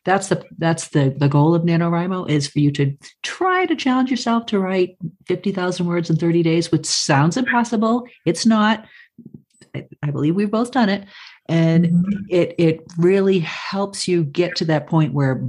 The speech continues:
Speaker 1: blah, you just get a bunch of stuff out of your head and onto paper. You save the editing for later. Editing will come. Lots and lots and lots of editing will come later.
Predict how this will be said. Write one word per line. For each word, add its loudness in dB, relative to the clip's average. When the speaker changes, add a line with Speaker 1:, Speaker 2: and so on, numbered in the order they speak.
Speaker 1:
blah, 2
you 2
just 0
get -2
a 0
bunch 0
of -2
stuff -4
out 2
of 0
your 4
head -2
and 2
onto 2
paper. 0
You 0
save 2
the -4
editing 2
for -6
later. -6
Editing -2
will 2
come. -6
Lots 2
and 4
lots 0
and 2
lots 0
of 0
editing -2
will -4
come -6
later. -8